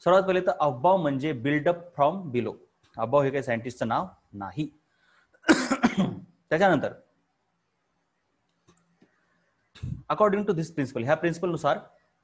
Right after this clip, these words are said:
अगोदर कमी एनर्जी असणाऱ्या सबशेलमध्ये electron भरायचे आणि नंतर जास्त. मग कमी एनर्जी कशी ठरवायची? एन plus एल रूल्सनुसार. ऑर्बिटलचा एन plus एल काढून घ्यायचा. ज्याचा एन plus L कमी आहे त्याची एनर्जी कमी आहे,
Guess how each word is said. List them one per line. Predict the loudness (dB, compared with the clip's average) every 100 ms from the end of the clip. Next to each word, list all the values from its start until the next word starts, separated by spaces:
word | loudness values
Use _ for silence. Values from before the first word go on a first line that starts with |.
| _ _
अगोदर | 0 2 4 2
कमी | 4 2 2
एनर्जी | 2 2 2
असणाऱ्या | 2 2 0
सबशेलमध्ये | 0 -2 -4 -4 -2
electron | -2 -2 -2 0
भरायचे | -2 -4 -8 -14 _ _ _ _ _ -6
आणि | -4
नंतर | -2 -2 -2
जास्त. | -2 -6 -12 _ _ _ _
मग | -8
कमी | 0 0 2
एनर्जी | 0 -2
कशी | -4 -4
ठरवायची? | 2 2 2 -4 -8 -4
एन | -2 -2
plus | -2 -6 -2
एल | 0 0
रूल्सनुसार. | -2 -10 -16 -20 -20 _ _ _ _ _ _ _ _ _ _ 0
ऑर्बिटलचा | 2 4 2 4 4
एन | 2 2
plus | 0 -2 0
एल | 0
काढून | 2 0 0
घ्यायचा. | -2 -4 -10 _ _ _ _ _ _ _ _ -6
ज्याचा | 0 2 2
एन | 0
plus | -2 -2 0
L | 0
कमी | 0 0
आहे | 0
त्याची | -2 -2
एनर्जी | 0 -2 -2
कमी | -2 -2
आहे, | -2